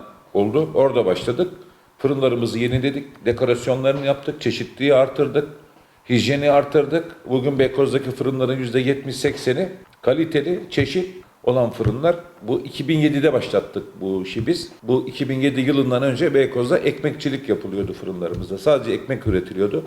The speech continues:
Şimdi bu işletmelerimizin birçoğunda her çeşit ürün mevcut. Simit, poğaça, spesiyel, hatta, hatta bazı arkadaşlarımız fast food'a da geçti. Bu şekilde ayakta durmaya, zamana ayak uydurmaya çalışıyoruz. Başarılı da olduk.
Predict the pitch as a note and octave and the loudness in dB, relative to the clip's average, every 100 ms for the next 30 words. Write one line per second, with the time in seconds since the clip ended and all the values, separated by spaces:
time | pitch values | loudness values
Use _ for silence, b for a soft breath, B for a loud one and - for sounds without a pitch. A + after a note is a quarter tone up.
0 | - - C#3+ C#3 C#3 C#3+ C#3+ - - - | -6 -2 0 0 2 2 0 -2 -16 -10
1 | - D3 C#3+ C#3+ C3+ C#3 C3 D#3 F3 - | -2 0 0 2 2 2 0 2 2 2
2 | C3+ A2+ D#3+ F#3+ - - - D#3+ D#3 B2 | 2 2 2 2 -2 -16 0 0 0 -4
3 | - A#2+ B2 E3 F#3 F#3 B2 D#3 - - | -4 -4 -2 0 4 4 4 2 -2 -8
4 | - - _ - D3+ C#3 C#3 - - C#3 | -20 -20 _ -2 0 0 -2 -4 2 4
5 | C3+ D3 C#3 C#3 - - C#3+ - C3+ C#3+ | 4 2 2 0 -4 0 0 0 0 0
6 | C3+ - _ _ _ - C3+ C3+ C#3 - | -2 -16 _ _ _ 0 0 4 2 4
7 | C#3+ C3+ C3 C3 C#3+ C3 C3 C3+ C3 C3+ | 2 2 2 2 2 2 2 0 0 -2
8 | - C3+ A#2 - B2 B2 A2+ F2 F2 - | -2 0 0 -2 -2 2 2 0 -4 -6
9 | D#3 - - B2 F#3 E3 D3+ F#3 E3+ E3+ | -10 -14 -8 0 0 2 2 4 4 4
10 | E3+ D3 B2 A2 C3+ D#3+ - C3+ C#3 D3 | 2 0 0 0 0 -2 -2 0 2 2
11 | D3+ D3+ D3+ B2 A2+ A#2+ F3 F3+ D3+ C3 | 4 6 6 2 -2 2 0 2 0 0
12 | - C#3+ D3 - C3+ B2+ C3 A#2+ A#2+ A#2+ | 2 2 2 2 2 4 2 2 2 4
13 | C#3+ C3 D3 | 4 4 0